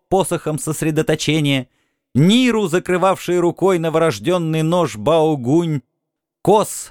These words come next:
ощетинившийся жалами Сая из Рахида, Диамет и бронзовый жнец, Батиниты, тусклые, Кулай, Тахтар, дети Ариджа, бывшие дикие лезвия,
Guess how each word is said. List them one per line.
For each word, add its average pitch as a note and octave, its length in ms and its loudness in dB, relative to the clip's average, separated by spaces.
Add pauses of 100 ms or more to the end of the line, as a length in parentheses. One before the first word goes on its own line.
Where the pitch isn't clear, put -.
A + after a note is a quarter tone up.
ощетинившийся D#3+ 1120 -2
жалами C#3+ 640 0
Сая D3+ 600 -2
из A2+ 360 -8
Рахида, D#3 680 0 (480)
Диамет F3+ 840 0 (100)
и E3+ 80 0
бронзовый C3 640 0
жнец, A#2 560 0 (520)
Батиниты, E3+ 920 0 (240)
тусклые, F3 720 0 (160)
Кулай, F3+ 560 0
Тахтар, F#3 720 -2
дети C#3 340 -4
Ариджа, D3 640 0 (360)
бывшие F3+ 560 0
дикие E3 500 0
лезвия, D3 640 0